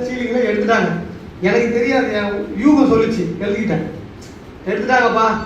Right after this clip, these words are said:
அதனால இவங்க தான் கொடுக்க-," இல்லாட்டி அது ஒரு சட்ட தடையாவே ஆயிடும். அவங்க தானே உரிமையாளர் இருக்காங்க, நீங்க இத்தனை வருஷமா இருக்கிறவங்க. எடுத்து செக் பண்ண, கெசட்ல பாஸ் ஆயிருக்கு. அப்ப எல்லா நத்த நிலவரி திட்டத்திலையும்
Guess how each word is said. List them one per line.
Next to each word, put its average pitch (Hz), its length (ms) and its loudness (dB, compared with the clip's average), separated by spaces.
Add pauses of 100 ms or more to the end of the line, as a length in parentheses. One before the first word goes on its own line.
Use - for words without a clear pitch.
(280)
அதனால 208 340 4
இவங்க 220 220 4
தான் 220 180 2
கொடுக்க-," 226 240 -2
இல்லாட்டி 269 80 2
அது 262 160 4
ஒரு - 80 2
சட்ட 240 260 0
தடையாவே 247 480 2
ஆயிடும். 202 320 0 (300)
அவங்க 220 240 0
தானே 240 220 2
உரிமையாளர் 220 360 0
இருக்காங்க, 208 280 0
நீங்க 208 200 -2
இத்தனை 208 160 -2
வருஷமா 208 300 -2
இருக்கிறவங்க. 185 360 -4 (480)
எடுத்து 214 320 -6
செக் 226 220 -2
பண்ண, 240 280 2
கெசட்ல 233 720 2
பாஸ் 196 240 -2
ஆயிருக்கு. 180 320 2 (380)
அப்ப - 200 2
எல்லா 247 480 4
நத்த 233 340 0
நிலவரி 226 320 2
திட்டத்திலையும் 190 840 -2